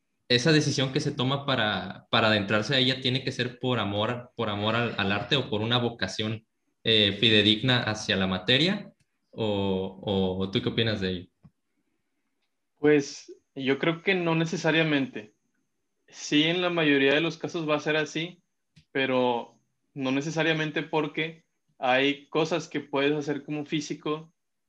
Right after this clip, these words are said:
Speaker 2: que las harías no por amor al arte, sino por el dinero.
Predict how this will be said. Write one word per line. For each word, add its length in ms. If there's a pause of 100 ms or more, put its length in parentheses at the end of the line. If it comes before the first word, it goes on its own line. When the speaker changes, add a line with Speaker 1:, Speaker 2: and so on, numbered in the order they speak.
(200)
Speaker 2:
que 760 (760)
las 360
harías 480
no 180
por 160
amor 480
al 140
arte, 460
sino 600 (640)
por 200
el 160
dinero. 520